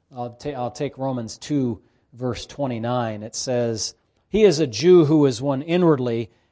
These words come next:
and circumcision is that of the heart, in the spirit, not in the letter, whose praise is not from men, but from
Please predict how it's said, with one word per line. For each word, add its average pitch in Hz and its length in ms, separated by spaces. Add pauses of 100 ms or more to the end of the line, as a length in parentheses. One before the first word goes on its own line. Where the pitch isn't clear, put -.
and 139 160
circumcision 156 880
is 131 340
that 147 380
of 127 180
the 113 160
heart, 127 600 (580)
in 165 160
the 139 100
spirit, 175 540
not 147 240
in 135 100
the 120 100
letter, 117 540 (460)
whose 147 180
praise 180 560
is 135 200
not 151 280
from 135 300
men, 139 460 (340)
but 135 320
from 110 480